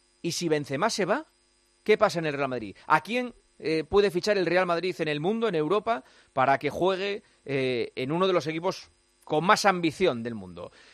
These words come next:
Eh, fíjense cómo respondía Benzema a Miguel Ángel Díaz, a Miguelito, eh, antes de la Supercopa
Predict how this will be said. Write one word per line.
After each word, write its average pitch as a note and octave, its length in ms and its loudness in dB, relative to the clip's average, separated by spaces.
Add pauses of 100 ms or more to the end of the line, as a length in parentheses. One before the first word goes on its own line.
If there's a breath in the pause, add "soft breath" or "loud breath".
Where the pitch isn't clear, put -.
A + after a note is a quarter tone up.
Eh, C#3+ 180 0
fíjense B3 680 -2
cómo A3+ 300 6
respondía F#3+ 540 0
Benzema D#3+ 640 0
a C3+ 160 0
Miguel C#3 240 -2
Ángel F3 260 -2
Díaz, E3 320 -2
a C3+ 60 -6
Miguelito, C3+ 560 -2 (360 soft breath)
eh, - 340 0
antes A#3 360 2
de A3 80 -2
la G3+ 80 2
Supercopa F#3 760 0